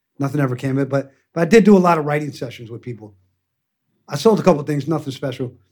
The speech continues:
Uh, but me and Anthony worked really fucking well together.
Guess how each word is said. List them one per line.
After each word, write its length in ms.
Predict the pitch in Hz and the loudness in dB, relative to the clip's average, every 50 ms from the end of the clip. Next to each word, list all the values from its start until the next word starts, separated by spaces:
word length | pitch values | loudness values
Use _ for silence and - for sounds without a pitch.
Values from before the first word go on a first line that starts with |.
| _ _ _ _ | _ _ _ _
Uh, 60 | 131 123 | -18 -8
but 180 | 120 139 143 | -4 -4 -2
me 160 | 139 170 208 214 | 2 4 4 4
and 140 | 196 180 160 | 4 4 4
Anthony 380 | 180 190 185 185 160 147 135 | 4 4 4 2 -2 -6 -6
worked 280 | 123 123 135 127 127 - 117 | -6 -6 -8 -10 -10 -12 -8
really 320 | 117 156 185 180 165 156 | 2 4 4 4 4 -2
fucking 340 | - - 160 139 - 139 127 | -6 -8 -8 -8 -8 -8 -8
well 160 | 127 127 123 | -6 -8 -8
together. 360 | - - 107 104 104 98 _ | -10 -12 -18 -20 -20 -20 _